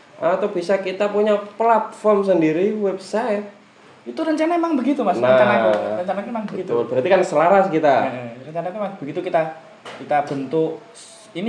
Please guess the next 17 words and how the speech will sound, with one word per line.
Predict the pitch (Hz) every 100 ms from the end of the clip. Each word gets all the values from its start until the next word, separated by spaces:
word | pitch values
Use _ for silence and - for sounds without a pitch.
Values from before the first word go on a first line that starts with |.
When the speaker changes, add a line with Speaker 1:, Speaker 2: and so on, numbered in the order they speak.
| 208
Speaker 2:
kita | 175 185 185 156 -
dari | 135 131
bawah | 135 127
banget, | 131 135 -
dari | 123
nol | 127 139
ya. | 117 110
Kita | 120
Speaker 1:
Hmm. | 117 147
Speaker 2:
membuat | 127 113
tempat, | 135 143 147 147 139
kita | 120 120 113 113 - -
pembibitan, | 120 123 123 131 135 151 143 151 156
terus | 120 123 123 -
nanti | 117 113 110
ada | 120 123
hasil. | 110 110 - 147 156